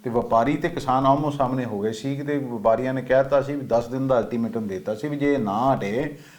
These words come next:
ਨਾ ਉੱਠੇ ਤੇ ਅਸੀਂ ਆਪਣੀਆਂ, ਅਸੀਂ ਵੀ ਪ੍ਰਦਰਸ਼ਨ ਕਰਾਂਗੇ ਕਿਉਂਕਿ ਸਾਡਾ ਕੰਮ ਜਿਹੜਾ ਹੈ ਉਹ ਬਹੁਤ ਨੁਕਸਾਨ ਹੋ ਰਿਹਾ ਹੈ।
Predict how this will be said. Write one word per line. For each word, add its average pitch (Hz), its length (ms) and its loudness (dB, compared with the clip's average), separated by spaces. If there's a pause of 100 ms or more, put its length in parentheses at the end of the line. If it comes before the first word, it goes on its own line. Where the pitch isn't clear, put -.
(140)
ਨਾ 123 320 4
ਉੱਠੇ 143 360 2
ਤੇ 147 180 -2
ਅਸੀਂ 135 160 -2
ਆਪਣੀਆਂ, 127 460 -2 (160)
ਅਸੀਂ 151 220 -4
ਵੀ 151 80 0
ਪ੍ਰਦਰਸ਼ਨ 113 440 -4
ਕਰਾਂਗੇ 113 400 -4
ਕਿਉਂਕਿ 127 340 -6
ਸਾਡਾ 120 360 0
ਕੰਮ 123 340 -2
ਜਿਹੜਾ 120 280 2
ਹੈ 151 60 0
ਉਹ 120 140 -4
ਬਹੁਤ 143 280 0
ਨੁਕਸਾਨ 131 380 -2
ਹੋ 135 100 -4
ਰਿਹਾ 107 120 -10
ਹੈ। - 60 -18